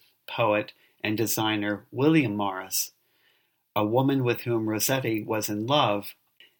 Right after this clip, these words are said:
As a bit of an aside, Rossetti had a rather notable love life. He was married to one woman who committed suicide, in love with another,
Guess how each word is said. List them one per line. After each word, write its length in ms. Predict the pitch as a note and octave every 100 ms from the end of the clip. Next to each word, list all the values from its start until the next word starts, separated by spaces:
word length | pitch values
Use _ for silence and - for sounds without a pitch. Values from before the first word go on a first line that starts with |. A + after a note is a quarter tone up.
| _
As 260 | C#3 D3+ D3+
a 80 | C3
bit 300 | A#2+ E3+ -
of 160 | C3 A#2
an 140 | G#2+
aside, 760 | G#2+ - C#3+ D#3+ G#2 G2 G2+ -
Rossetti 640 | - G#2+ - D3+ E3+ D#3+ D#3+
had 220 | - B2+ B2
a 60 |
rather 360 | G#2+ G#2+ G2+ G#2
notable 720 | G2+ A#2 D#3+ A2 - G2+ A2+
love 360 | G#2+ A2+ B2+ B2
life. 460 | G2 F#2+ F#2 - - _ _ _ _ - - -
He 140 | - F3
was 240 | F3 E3
married 320 | D#3+ E3+ E3+
to 120 | E3 A2
one 360 | G#2 C#3 F#3
woman 440 | A#2 G2+ G2 A2+ B2+
who 100 | C3
committed 420 | B2+ A#2+ A2+ G#2+
suicide, 760 | - D3+ D3+ B2+ G2+ F#2+ G2 G#2+ - _ _ _ _ -
in 180 | B2 A#2
love 300 | A2+ B2+ B2+
with 220 | A2 -
another, 580 | G#2+ A#2+ D3 G2+ A2